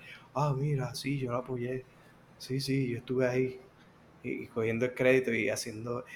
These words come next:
ese es como el de, <laughs>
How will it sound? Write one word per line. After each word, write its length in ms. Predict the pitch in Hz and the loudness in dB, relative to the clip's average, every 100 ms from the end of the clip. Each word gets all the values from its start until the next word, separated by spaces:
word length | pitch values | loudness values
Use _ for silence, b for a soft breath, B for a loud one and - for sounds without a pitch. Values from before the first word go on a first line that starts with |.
| B - | B 0
ese 140 | 156 | 2
es 100 | 175 | 6
como 380 | 175 165 151 143 | 8 10 10 10
el 180 | 143 139 | 8 8
de, 420 | 139 127 123 - | 8 8 6 4
<laughs> 920 | 220 135 - 151 151 - 135 131 101 | 4 4 8 6 6 -2 -2 0 -2